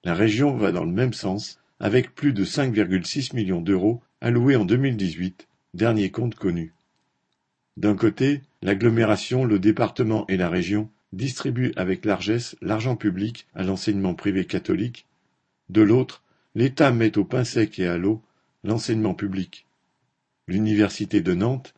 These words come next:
peine à doter correctement le campus de La Roche-sur-Yon. Locaux trop étroits, personnel réduit, projets pédagogiques insuffisamment dotés, et cetera. L'argent public doit servir à financer l'enseignement public,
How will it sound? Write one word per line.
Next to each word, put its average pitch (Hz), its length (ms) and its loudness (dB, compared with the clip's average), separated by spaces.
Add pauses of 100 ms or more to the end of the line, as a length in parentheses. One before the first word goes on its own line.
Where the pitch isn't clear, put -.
(140)
peine 143 220 2
à 107 80 4
doter 113 380 2
correctement 120 600 0
le 98 100 0
campus 101 460 -6
de 90 100 -4
La 87 120 -2
Roche-sur-Yon. 92 600 -4 (600)
Locaux 107 340 2
trop 98 280 -2
étroits, 117 420 -2 (320)
personnel 117 480 2
réduit, 92 440 -2 (260)
projets 127 280 4
pédagogiques 98 800 2
insuffisamment 92 720 -2
dotés, 85 560 -2
et 82 100 -10
cetera. 90 480 -4 (1300)
L'argent 110 300 -2
public 95 560 -2
doit 107 120 0
servir 104 360 2
à 95 80 0
financer 101 480 -2
l'enseignement 92 400 -6
public, 90 500 -6